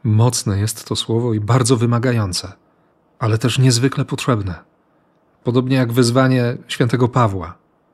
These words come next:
Ostatni rozdział listu do Filipian, wskazówki i napomnienia dla konkretnych sióstr i braci z tamtego kościoła, ale też kilka bardzo, bardzo ważnych zdań. „Bez przerwy radujcie się w Panu”.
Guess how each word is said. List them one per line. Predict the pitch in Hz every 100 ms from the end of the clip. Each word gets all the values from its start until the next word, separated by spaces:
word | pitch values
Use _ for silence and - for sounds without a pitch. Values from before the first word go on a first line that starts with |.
| _ _ _ _
Ostatni | - - 117 - 110 117 -
rozdział | 123 110 110 113 110 -
listu | 120 - 123
do | 107
Filipian, | - 101 120 139 143 165 _ _ _ _ _ _ _ -
wskazówki | - - 110 117 - 117 156
i | 123
napomnienia | 117 120 113 113 113 110
dla | 101 110
konkretnych | 107 117 110 123 117 113 -
sióstr | 110 110 -
i | 104
braci | 107 107 - 127 - - - -
z | -
tamtego | 113 113 117
kościoła, | 110 117 - 135 151 180 _ _ _ _ _ _ _ _
ale | - 131 127
też | 139 - - -
kilka | - 131 131
bardzo, | 110 123 131 117 120
bardzo | 110 131 139 120
ważnych | 110 120 113 110 101
zdań. | 98 90 80 _ _ _ _ _ _ _ _
„Bez | 107 120 -
przerwy | - - 135 135 135 135
radujcie | 113 110 127 123 107
się | -
w | -
Panu”. | - 113 101 92